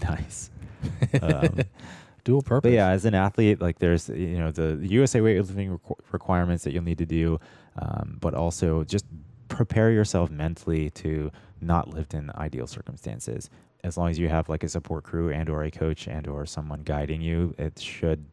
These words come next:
Speaker 1: minimize the impact that it has on your performance.
Speaker 2: Right. And here,
Speaker 1: Hopefully.
Speaker 2: I think here's the best part about those meets that you're on a stage.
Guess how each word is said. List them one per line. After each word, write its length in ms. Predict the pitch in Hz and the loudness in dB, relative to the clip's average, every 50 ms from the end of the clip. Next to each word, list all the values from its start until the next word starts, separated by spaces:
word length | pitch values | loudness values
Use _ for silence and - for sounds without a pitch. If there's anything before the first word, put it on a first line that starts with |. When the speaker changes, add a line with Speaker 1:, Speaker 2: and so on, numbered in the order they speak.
| - | -14
Speaker 1:
minimize 600 | - 71 76 73 73 71 69 - - 78 78 - - | -12 -8 -8 -6 -6 -6 -6 -6 -4 -6 -6 -8 -10
the 140 | - - - | -10 -10 -10
impact 320 | - 65 - - - - - | -10 -8 -8 -8 -8 -8 -10
that 80 | 64 | -10
it 60 | - | -8
has 200 | - 76 73 - | -8 -10 -10 -10
on 80 | - 67 | -12 -14
your 80 | 67 67 | -14 -14
performance. 560 | - - - - - - - 82 - - - - | -14 -14 -14 -14 -12 -12 -12 -12 -12 -10 -2 2
Speaker 2:
Right. 260 | 101 110 113 104 90 - | 4 4 6 4 2 2
And 100 | 104 113 | 4 4
here, 80 | 120 151 | 6 6
Speaker 1:
Hopefully. 180 | 165 143 71 - | 4 2 0 0
Speaker 2:
I 40 | |
think 160 | 104 - 175 170 | 0 2 4 4
here's 140 | 170 139 | 4 4
the 80 | 107 95 | 4 4
best 260 | 82 110 131 143 - - | 4 4 4 4 2 2
part 160 | 110 98 92 | 2 2 4
about 240 | 85 85 90 87 - | 4 2 0 0 2
those 220 | 90 87 80 82 | 0 -2 -2 -2
meets 220 | 98 95 92 - | -2 -4 -4 -2
that 100 | - 90 | -4 -4
you're 120 | 73 78 90 | -2 -2 -2
on 60 | 90 | -4
a 60 | 85 | -4
stage. 480 | - - - 98 104 117 135 143 - | -6 -2 0 0 0 0 0 -4 -8